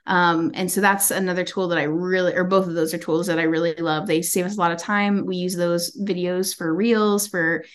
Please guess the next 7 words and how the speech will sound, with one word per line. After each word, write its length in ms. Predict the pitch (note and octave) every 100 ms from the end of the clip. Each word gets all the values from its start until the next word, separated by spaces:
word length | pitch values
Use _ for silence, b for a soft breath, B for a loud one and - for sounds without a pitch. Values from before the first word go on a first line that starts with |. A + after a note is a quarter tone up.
| B -
YouTube 360 | G#3 G#3 A3 G3+
Shorts, 560 | - F#3+ F#3 F3+ -
for 420 | - D#3+ D#3+ D#3 D3+
Ins-, 300 | F#3+ F3+ -
uh, 260 | - D#3+ C#3+
for 140 | -
TikTok. 600 | D#3+ A3 A3 G3 F#3 F#3+